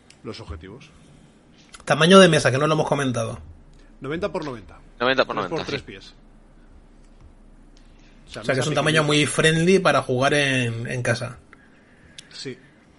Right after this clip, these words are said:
Speaker 3: Y voy a poner un enlace que me acabo de acordar que me lo pasó en su día Vicente Vila, que es una especie de builder.
Speaker 1: El del cerebro.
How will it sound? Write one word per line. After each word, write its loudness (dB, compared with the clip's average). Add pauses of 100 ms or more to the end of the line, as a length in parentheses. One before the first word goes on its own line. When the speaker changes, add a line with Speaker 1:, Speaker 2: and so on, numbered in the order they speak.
(560)
Speaker 3:
Y 4 (380)
voy 4
a 6
poner 2
un -4
enlace 4
que 2
me 4
acabo 6
de 6
acordar 4
que 0
me -2
lo 0
pasó -2
en -12
su -6
día 6
Vicente 0
Vila, 2 (1040)
que 2
es -2
una -2
especie -2
de 4
builder. -2 (1400)
Speaker 1:
El -18
del -14
cerebro. -12